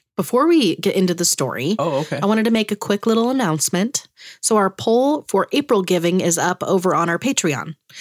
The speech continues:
Speaker 2: Mm.
Speaker 1: Each month, subscribers on Patreon not only help to support our quest to produce more content, but help support our ultimate goal of being able to give to organizations that lift up and work directly with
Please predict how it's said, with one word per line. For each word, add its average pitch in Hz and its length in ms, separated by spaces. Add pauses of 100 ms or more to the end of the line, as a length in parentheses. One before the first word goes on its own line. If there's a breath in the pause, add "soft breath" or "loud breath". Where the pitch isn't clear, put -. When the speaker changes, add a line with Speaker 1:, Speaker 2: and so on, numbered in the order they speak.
(180 loud breath)
Speaker 2:
Mm. 175 80
Speaker 1:
Each - 160
month, 202 260
subscribers 208 600
on 233 140
Patreon 180 500
not 175 240
only 214 260
help 180 280
to 196 100
support 190 560
our 170 140
quest - 340
to - 100
produce 180 360
more 160 140
content, 240 600 (320 loud breath)
but 254 220
help 196 200
support 208 400
our 170 200
ultimate 226 420
goal 160 300
of 180 160
being 185 180
able 175 220
to 170 160
give 175 320
to - 180
organizations 170 920 (260 loud breath)
that 170 220
lift 214 280
up 170 240
and 170 200
work 196 220
directly 170 440
with 180 480